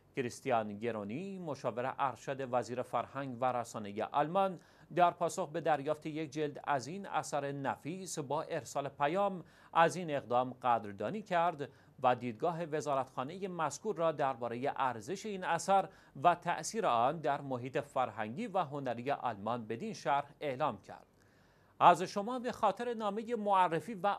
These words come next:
آلبوم شهید عشق درباره حماسه امام حسین علیه السلام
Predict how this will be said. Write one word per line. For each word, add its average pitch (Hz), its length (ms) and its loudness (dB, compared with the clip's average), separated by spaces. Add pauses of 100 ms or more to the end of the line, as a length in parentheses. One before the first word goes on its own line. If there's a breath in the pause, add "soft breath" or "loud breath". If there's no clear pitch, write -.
آلبوم 180 600 2
شهید 185 440 -2
عشق 165 520 0
درباره 165 580 -2
حماسه 160 640 -6
امام 190 340 0
حسین 151 280 -2
علیه 117 160 -2
السلام 214 520 0